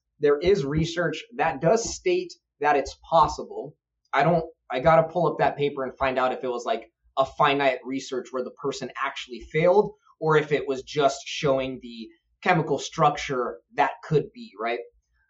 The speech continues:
Um, so long story short, it is a possibility. If, as long as there's ever any efficacious research, I'll take it as valid until proven not, right? So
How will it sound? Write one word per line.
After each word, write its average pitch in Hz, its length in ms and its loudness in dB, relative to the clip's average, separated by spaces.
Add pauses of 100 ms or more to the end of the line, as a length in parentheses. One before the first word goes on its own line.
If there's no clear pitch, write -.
(100)
Um, 113 580 4 (140)
so 156 340 2
long 202 220 6
story 202 260 4
short, 196 460 -2 (160)
it 180 140 0
is 180 180 2
a 180 60 0
possibility. 160 960 0 (340)
If, 202 260 2 (500)
as 190 140 0
long 269 220 4
as 226 80 -2
there's 185 160 2
ever 160 300 0 (140)
any 143 380 -6
efficacious 143 640 -4
research, 156 500 -2 (360)
I'll 160 180 6
take 160 240 -2
it 131 100 0
as 120 220 -6
valid 160 520 2 (100)
until 147 320 -4
proven 135 560 -6
not, 113 180 -4 (160)
right? 123 200 -8 (680)
So 139 440 2